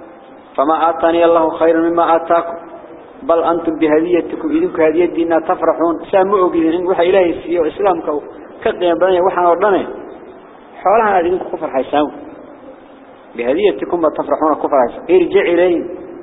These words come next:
ninkii la ay soo dirtay buu yidhi, "Ku noqo. Falanaatiyannahum," aan jawaab buu raaciyo, "waan ula imanayn, bijunuudin ciidamo, laa qibala lahum,"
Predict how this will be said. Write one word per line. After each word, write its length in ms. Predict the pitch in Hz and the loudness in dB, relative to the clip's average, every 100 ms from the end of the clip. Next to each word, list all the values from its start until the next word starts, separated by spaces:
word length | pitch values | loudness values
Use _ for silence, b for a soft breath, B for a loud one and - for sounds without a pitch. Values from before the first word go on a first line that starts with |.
| - - - - | -20 -20 -20 -8
ninkii 240 | 147 151 | -6 -2
la 80 | 139 | -2
ay 140 | 127 123 | 0 0
soo 200 | 147 156 | 0 2
dirtay 280 | 131 - | 0 -2
buu 80 | 135 | -4
yidhi, 180 | 123 110 | -6 -6
"Ku 120 | - | -4
noqo. 280 | 214 175 - - - - - - - - - - | -2 -2 -4 -14 -16 -18 -20 -20 -20 -20 -20 -2
Falanaatiyannahum," 840 | 151 160 180 - 175 202 196 151 - - | 0 4 2 2 2 4 4 0 -4 -10
aan 80 | 131 131 | -8 2
jawaab 220 | 180 208 143 | 2 2 -2
buu 80 | |
raaciyo, 360 | 127 131 117 135 - - - - - - - - | 0 2 2 0 -4 -14 -18 -20 -20 -20 -18 -4
"waan 180 | 127 | -2
ula 140 | 127 147 | 0 0
imanayn, 400 | 143 147 131 101 - - - - - - - - | 2 0 0 -6 -12 -18 -20 -20 -20 -20 -20 -8
bijunuudin 580 | 131 123 139 165 147 123 | -8 -2 0 0 -2 -6
ciidamo, 420 | 107 117 113 117 127 - - - - - - | -2 0 0 0 -4 -6 -16 -20 -20 -18 0
laa 200 | 156 147 | 0 0
qibala 360 | - 139 139 123 143 | 0 2 4 4 2
lahum," 220 | 151 | 0